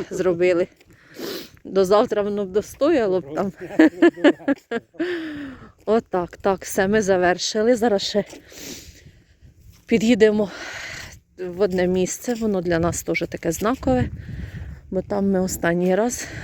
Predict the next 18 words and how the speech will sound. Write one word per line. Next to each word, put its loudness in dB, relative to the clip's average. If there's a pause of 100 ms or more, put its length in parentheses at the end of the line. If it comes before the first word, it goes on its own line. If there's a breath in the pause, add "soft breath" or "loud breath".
(200 loud breath)
бачилися -2 (1080 loud breath)
з -14
Марічкою. 0
Коли 4
ми 0
приїжджали, 2
теж -2
разом 0 (220 loud breath)
домовлялися, 0
приїжджали -2
з -8
нею. -2 (640 soft breath)
Вона -4
з -14
Кіровограда, 2 (280 loud breath)
ми -6
з -10
Осівки. -4